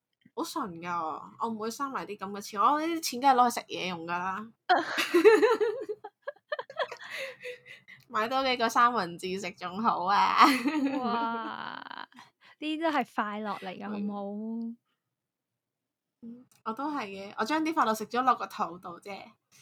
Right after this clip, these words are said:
Speaker 1: 大家唔同嘅演繹方式。
Speaker 2: 跟住我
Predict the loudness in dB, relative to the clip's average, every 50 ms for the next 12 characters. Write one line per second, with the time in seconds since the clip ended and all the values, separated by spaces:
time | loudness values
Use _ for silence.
0 | _ _ _ -4 -4 -2 0 0 -2 -2 -2 -2 0 0 0 0 -2 -4 -4 -4
1 | -4 -4 -4 -6 -8 -8 -10 -10 -10 -12 -16 -14 _ -6 -4 -4 -2 -2 -2 -4
2 | -4 -4 -4 -4